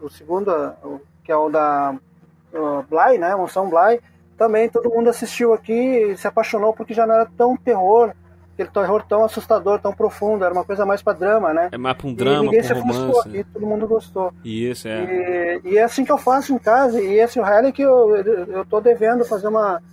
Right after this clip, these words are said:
Speaker 1: mais comentários deles pra eu assistir novamente, né? E fazer o pessoal assistir de novo. Porque não sei se tu, tu funciona assim, Will, mas eu, <laughs> quando eu faço alguém assistir junto comigo, eu já assisti,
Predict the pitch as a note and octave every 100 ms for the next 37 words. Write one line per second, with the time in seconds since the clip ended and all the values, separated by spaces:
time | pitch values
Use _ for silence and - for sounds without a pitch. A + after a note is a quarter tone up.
0 | - - - F3+ G#3 B3 B3 G#3+ G3+ G#3
1 | G#3 F3+ F#3+ G#3+ - C4 A#3+ G#3+ G#3+ B3
2 | A#3+ - B3 G#3+ G3 G3+ F#3 G#3+ C4+ G#3
3 | G#3 - - - - G3 G3+ G#3+ - G#3
4 | A3+ - A3+ A#3 A#3+ - - - A#3 A3+
5 | C#4 - - C4+ - - B3+ C4 - C4
6 | C4 C#4 C4+ B3 G3+ F#3 F3 A#3+ B3+ -
7 | - - - E3+ - - - G#3+ A3+ A3
8 | B3 C#4 A3 A#3+ A#3+ A#3 A#3+ G#3 A#3+ -
9 | G#3+ A3 A3+ F#3+ G3 F#3+ E3 A3+ C4+